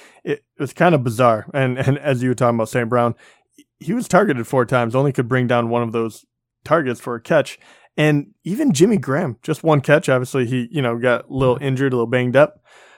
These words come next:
Um, it, it was kinda odd. And the fact that Aaron Jones comes in with five catches, uh, surprised me, but at the same time, it makes me feel very good about where Aaron Jones is going in this offense.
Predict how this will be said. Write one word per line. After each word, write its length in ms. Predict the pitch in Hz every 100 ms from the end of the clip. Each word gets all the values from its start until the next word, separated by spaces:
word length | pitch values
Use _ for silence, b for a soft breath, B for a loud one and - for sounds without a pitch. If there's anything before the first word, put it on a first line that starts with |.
| b _ _ _ _ _ _
Um, 260 | 143 135 123
it, 160 | 160 180 -
it 60 |
was 120 | 170 -
kinda 240 | - 233
odd. 300 | 160 147 120
And 160 | 143 156
the 60 |
fact 220 | - 175 170
that 120 | 143
Aaron 240 | 147 143
Jones 360 | 120 131 135 131
comes 320 | - 135 117
in 400 | 131 139 135 127
with 180 | 120 117
five 560 | - - 120 135 147 -
catches, 540 | 170 165 208 214 - _ _ _ _ _ -
uh, 320 | 147 139 139 - _ _ _ -
surprised 600 | 156 139 - 226 233 180
me, 140 | 214
but 80 | 170
at 100 | 139
the 80 | 165
same 220 | - 147
time, 180 | 165 147
it 80 | 131
makes 240 | 131 127
me 120 | 135
feel 260 | 123 135 120
very 260 | 123 127
good 280 | 117 120 117
about 340 | 110 117 113 120
where 180 | 117
Aaron 300 | 127 120 117
Jones 300 | 113 117 113
is 120 | 107 104
going 480 | 123 117 127 135 -
in 140 | 131
this 160 | 127 127
offense. 500 | 143 143 156 156 -